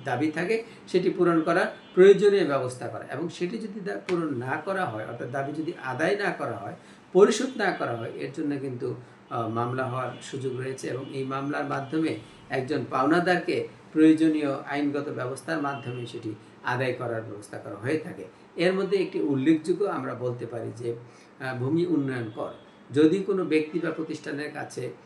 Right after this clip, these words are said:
নির্দিষ্ট সময় পর্যন্ত এই খাজনা, যেটা আমরা বলে থাকি সংক্ষেপ-, মানে স্থানীয়ভাবে বা সবাই জানি যে খাজনা, এটা আরেকটি নাম হচ্ছে ভূমি উন্নয়ন কর। এই খাজনা যদি বকেয়া থাকে এর জন্য কিন্তু সার্টিফিকেট ইস্যু এবং সার্টিফিকেট মামলা করে সরকার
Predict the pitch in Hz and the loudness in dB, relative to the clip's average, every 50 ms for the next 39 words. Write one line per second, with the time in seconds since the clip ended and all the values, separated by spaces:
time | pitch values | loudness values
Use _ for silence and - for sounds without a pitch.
0 | - - - - 127 127 127 131 151 - - - 156 - - 147 143 139 135 127 | -20 -20 -16 -10 -8 -8 -6 -6 -8 -8 -6 -6 -6 -6 -6 -6 -6 -6 -6 -6
1 | 131 123 117 120 135 127 120 120 120 - 113 - - - - - - 120 120 117 | -8 -8 -8 -8 -10 -10 -8 -6 -6 -6 -6 -8 -10 -18 -20 -14 -8 -6 -6 -6
2 | - - 123 123 113 120 131 123 110 110 - - - - 117 110 131 120 110 110 | -4 -2 -2 -2 -2 -2 -4 -6 -6 -8 -10 -16 -14 -10 -8 -6 -4 -2 -2 -2
3 | 113 110 104 120 123 127 120 120 123 123 143 135 - 135 127 117 113 - 117 - | -4 -4 -4 -4 -4 -4 -4 -6 -8 -6 -6 -8 -8 -8 -8 -8 -8 -10 -12 -14
4 | - - - - 120 110 110 107 - - - 143 131 123 123 120 117 113 110 113 | -14 -14 -10 -8 -8 -8 -8 -10 -10 -6 -4 -2 -2 -2 -2 -2 -4 -6 -8 -8
5 | 110 110 113 107 104 107 - - - - - - - - - 156 147 147 143 139 | -8 -6 -6 -6 -6 -8 -12 -16 -20 -20 -20 -18 -6 0 4 6 6 6 4 4
6 | 143 143 143 127 131 135 - 135 135 135 131 139 151 - - - - 123 135 131 | 0 0 -2 -4 -4 -4 -2 -2 -2 -2 -2 -6 -8 -8 -8 -10 -10 -6 -4 -2
7 | 123 123 120 120 - - 143 151 151 156 160 156 - 180 143 123 127 143 160 160 | -2 -2 -2 -4 -4 -4 -4 -2 -2 -2 -4 -2 -4 -4 -4 -2 -2 0 0 0
8 | 160 - 135 127 127 123 120 110 110 - 110 - - - - - - - - - | 0 -2 -4 -4 -4 -4 -6 -6 -6 -6 -8 -8 -8 -12 -20 -20 -20 -6 2 6
9 | 202 233 233 240 - 185 196 196 175 180 170 147 143 139 143 127 131 127 120 - | 6 6 6 4 2 2 2 2 2 0 -2 -2 -2 -4 -6 -6 -6 -6 -6 -6
10 | 131 123 117 - 120 117 117 117 131 120 120 131 127 123 120 117 117 110 117 117 | -6 -8 -6 -8 -8 -8 -8 -8 -8 -8 -8 -8 -8 -8 -8 -8 -10 -10 -10 -12
11 | - - - - - - - - 139 135 139 139 131 147 147 156 165 165 - 165 | -12 -12 -18 -20 -20 -12 -4 0 0 0 0 -2 -4 -4 -4 -4 -6 -4 -6 -6
12 | - - 202 165 139 131 120 123 127 120 110 113 110 110 - 117 117 113 113 113 | -6 -4 -6 -6 -6 -8 -8 -8 -6 -6 -6 -6 -8 -10 -8 -10 -10 -10 -10 -10
13 | 113 110 110 110 110 110 - 117 117 117 - - 127 123 120 - 175 180 - - | -10 -10 -10 -10 -10 -10 -8 -6 -6 -6 -6 -6 -6 -4 2 4 4 4 4 0
14 | - | -6